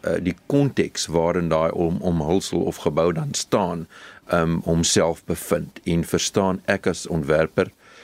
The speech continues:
eh, die konteks waarin daai gebou neergesit word. So daar's 'n, 'n invloed van binne af en daar's 'n invloed van buite af wat 'n groot rol speel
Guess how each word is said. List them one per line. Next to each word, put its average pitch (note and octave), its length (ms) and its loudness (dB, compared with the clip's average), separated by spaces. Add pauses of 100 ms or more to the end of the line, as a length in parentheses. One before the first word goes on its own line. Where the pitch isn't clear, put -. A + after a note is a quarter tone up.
(260)
eh, D#2+ 460 4
die E2+ 220 -2 (100)
konteks C3 520 2
waarin D#2 300 0
daai D2+ 120 -2
gebou D2+ 380 2
neergesit - 600 -4
word. - 220 -6
So F2 200 2 (300)
daar's E2+ 260 0
'n, - 220 0
'n F2 300 2 (120)
invloed A#2+ 500 0
van E2 380 -2
binne E2 240 2
af - 480 -4
en F2 120 2
daar's E2 240 0
'n - 140 0
invloed E2+ 320 -2
van E2 220 0
buite D#2 340 -2
af - 260 -4 (340)
wat D#2 180 0
'n F2 40 2
groot E2+ 400 2
rol D#2 340 2
speel - 540 2